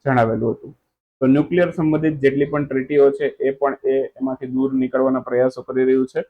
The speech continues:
ઓકે, ઈરાન છે એમણે ઇન્ટરનેશનલ એટોમિક એનર્જી એજન્સીમાંથી પોતાની સદસ્યતાને દૂર કરી નાખી છે. ઓકે, હવે વાત કરું તો યુરેનિયમ છે, બરાબર, એક રેડિયો એક્ટિવ તત્વ છે. ઓકે, તેનો ઉપયોગ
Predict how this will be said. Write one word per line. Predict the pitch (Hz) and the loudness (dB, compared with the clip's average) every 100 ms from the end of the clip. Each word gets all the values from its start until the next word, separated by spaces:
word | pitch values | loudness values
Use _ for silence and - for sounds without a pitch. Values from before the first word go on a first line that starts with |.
| _ _ _ | _ _ _
ઓકે, | 135 196 208 _ _ _ | -2 -2 -2 _ _ _
ઈરાન | 139 160 170 | 2 4 2
છે | 165 156 151 - - | 0 -2 -4 -6 -4
એમણે | 139 139 139 - | 0 0 0 -2
ઇન્ટરનેશનલ | 139 - 165 165 139 139 - - | -6 0 0 2 -2 -4 -10 -6
એટોમિક | 123 143 139 135 | -2 -2 -2 -4
એનર્જી | 127 127 127 | -4 -4 -2
એજન્સીમાંથી | 120 123 123 127 123 123 | -4 -4 -6 -8 -6 -6
પોતાની | 123 120 120 120 | -8 -8 -8 -10
સદસ્યતાને | 117 120 - - 120 143 - _ _ - | -12 -14 -12 -8 -6 -6 -8 _ _ -2
દૂર | 135 120 | 0 0
કરી | - 107 | -4 -6
નાખી | 113 - _ | -6 -10 _
છે. | - 123 _ _ _ - | -20 -20 _ _ _ -2
ઓકે, | 165 208 208 _ _ _ _ _ _ _ _ - | 2 2 0 _ _ _ _ _ _ _ _ 4
હવે | 165 208 208 208 _ _ _ | 6 8 6 0 _ _ _
વાત | 143 160 180 | 4 4 4
કરું | 190 175 160 | 2 4 4
તો | 147 | 6
યુરેનિયમ | 143 160 180 180 175 | 8 6 6 4 2
છે, | 175 143 151 170 | 0 0 0 0
બરાબર, | 139 156 160 165 | 2 4 4 2
એક | 147 151 139 | 4 2 4
રેડિયો | 127 147 151 | 4 6 6
એક્ટિવ | 143 - 156 | 4 0 -2
તત્વ | 151 139 147 143 | 0 0 0 -2
છે. | 151 165 _ _ - | -2 -12 _ _ -6
ઓકે, | 135 | -4
તેનો | 160 147 147 | 0 0 0
ઉપયોગ | - 135 170 151 135 143 | -2 2 6 6 4 -2